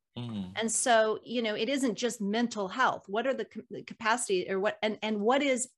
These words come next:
Speaker 2: playing on those things? What is, what is depressing them or what is challenging them,
Speaker 1: Mm.
Speaker 2: you know? And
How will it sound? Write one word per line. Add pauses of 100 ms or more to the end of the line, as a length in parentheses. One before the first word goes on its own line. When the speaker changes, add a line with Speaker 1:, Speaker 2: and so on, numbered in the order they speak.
(140)
Speaker 2:
playing
on
those
things?
What
is, (380)
what
is
depressing
them
or
what
is (140)
challenging (380)
them,
Speaker 1:
Mm.
Speaker 2:
you
know?
And